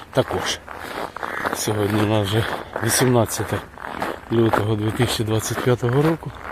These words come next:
Вівторок. Це краще, ніж понеділок. Це, як завжди, йду на роботу. <clears throat> Морози скріпчаю, але зима, я так вважаю, добігає до свого кінця.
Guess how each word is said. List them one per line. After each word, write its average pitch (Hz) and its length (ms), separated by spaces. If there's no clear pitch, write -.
Вівторок. 156 460
Це 123 140
краще, 107 380
ніж 151 180
понеділок. 156 600
Це, 165 140
як 123 80
завжди, 110 360
йду 107 260
на 101 100
роботу. 90 400
<clears throat> 107 60
Морози 107 340
скріпчаю, 147 580
але 101 180
зима, 107 340
я 117 80
так 110 140
вважаю, 104 360
добігає 101 460
до 95 120
свого 95 260
кінця. 95 340